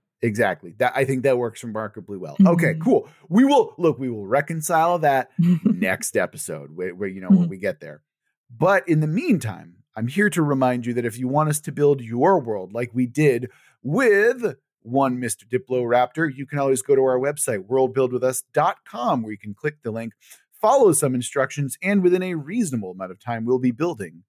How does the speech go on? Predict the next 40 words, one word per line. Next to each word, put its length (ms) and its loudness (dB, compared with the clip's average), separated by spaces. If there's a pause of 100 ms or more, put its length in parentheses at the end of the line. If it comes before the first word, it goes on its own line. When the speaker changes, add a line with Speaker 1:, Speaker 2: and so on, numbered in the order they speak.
(380)
Speaker 1:
your 240 -8
world. 420 -2 (400)
If 200 -2
you 80 -6
want 160 0
to 60 -14
follow 240 4
us 120 0
on 120 -6
social 340 -4
media, 420 -2
we're 240 -6
on 220 -4
YouTube 540 -4 (120)
and 400 -2
Twitter. 500 -2 (280)
At 160 0
Twitter, 300 4
it's 260 0
at 240 2
Let's 240 -4
World 260 2
Build. 280 2
And 240 -2
on 160 0
YouTube, 560 -2
you 60 -10
just 180 -8
gotta 160 2
find 320 -6 (100)
World 320 -4
Build 220 -2
With 100 -6
Us. 260 -2 (360)
Do 160 4
all 100 6
the 80 2
things 300 -4
that 160 -4
makes 320 -8